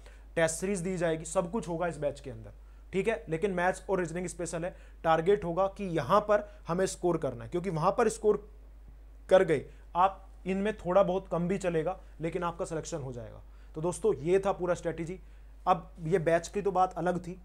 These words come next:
बैच को आप साइड में करिए, ये तो जिन लोगों के लिए है, अ, अभी बीस पच्चीस सीट ही बचा है इसमें, तो इसको अलग करते हैं। लेकिन इस पे हर एक स्टूडेंट के लिए है, ये ऐसा कोई नहीं है कि बैच में आएगा उसी के लिए। अगर आप डेली पाँच घंटे पढ़ते हो,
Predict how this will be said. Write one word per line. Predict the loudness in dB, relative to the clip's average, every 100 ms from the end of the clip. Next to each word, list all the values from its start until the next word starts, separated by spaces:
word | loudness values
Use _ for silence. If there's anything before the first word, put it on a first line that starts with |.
| -10
बैच | -4 -4 -2
को | 2
आप | 2
साइड | 2 -2 -2
में | 0
करिए, | -2 -2 -6 -12 -8
ये | -6
तो | -2 0 -2 -4
जिन | -8 -4
लोगों | -2 -2 -2
के | -2
लिए | -2
है, | -4 -8 -14 -20 -16 -4
अ, | -2 -2
अभी | -4 -4 -4 -8 -16 -6
बीस | -4 -4
पच्चीस | -4 -4 -4
सीट | -4 -4
ही | -4
बचा | -2 -2
है |
इसमें, | -4 -6 -10
तो | -14 -18 -16
इसको | -10 -2
अलग | 0 0
करते | -2 -6 -8
हैं। |
लेकिन | -6 -6 -6 -6 -10
इस | -8
पे | -4 -4 -6 -12 -4
हर | -2
एक | -2 -6
स्टूडेंट | -6 -2 0 0
के | -2
लिए | 0 0
है, | -2 -8 -16 -16 -4
ये | -4 -2 -4
ऐसा | -2 -2
कोई | -2 -4
नहीं | -4
है |
कि | -2
बैच | -2 -2 -2
में | -4
आएगा | -2 -2
उसी | -2 -6
के | -8
लिए। | -8 -10 -14 -20 -14 -4
अगर | 0 0
आप | 0 -2 -2
डेली | -4 -4
पाँच | -6 -8
घंटे | -8 -6 -6
पढ़ते | -6 -8 -10
हो, | -10